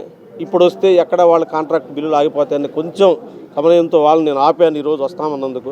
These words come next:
తర్వాత మళ్ళీ సపరేట్ కార్యక్రమం పెట్టుకుందాం. సరే, ఈరోజు పెద్దలు వస్తున్నారు కాబట్టి మన డీసీసీ అధ్యక్షులు మల్లికార్జున గారు ఈరోజు మంచి కార్యక్రమం చేరండి, అందరూ వస్తున్నారన్న ఉద్దేశంతో మేమందరం కొంత తక్కువ మందితోటి చేరటం జరిగింది. ఏదేమైనప్పటికీ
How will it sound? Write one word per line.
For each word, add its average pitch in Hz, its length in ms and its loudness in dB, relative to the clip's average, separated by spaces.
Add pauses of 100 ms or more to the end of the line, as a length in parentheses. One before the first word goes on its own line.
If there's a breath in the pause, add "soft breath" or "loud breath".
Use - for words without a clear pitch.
(120)
తర్వాత 147 280 0 (100)
మళ్ళీ 139 240 -2
సపరేట్ 143 360 -2
కార్యక్రమం 139 420 -2
పెట్టుకుందాం. 143 420 0 (640 loud breath)
సరే, 151 160 4
ఈరోజు 165 260 4
పెద్దలు 156 260 2
వస్తున్నారు 151 360 -6
కాబట్టి 151 380 0 (760 loud breath)
మన 147 100 0 (120)
డీసీసీ 160 360 0
అధ్యక్షులు 151 360 -2 (100)
మల్లికార్జున 147 580 0
గారు 139 200 2 (840)
ఈరోజు 151 280 2
మంచి 143 160 -6 (100)
కార్యక్రమం 143 460 -2
చేరండి, 143 360 2
అందరూ 135 220 0
వస్తున్నారన్న 131 420 -2
ఉద్దేశంతో 139 400 0
మేమందరం 131 360 2 (640)
కొంత - 140 -12 (100)
తక్కువ 139 260 0
మందితోటి 139 400 0 (260)
చేరటం 139 380 2
జరిగింది. 135 360 2 (880 loud breath)
ఏదేమైనప్పటికీ 190 840 2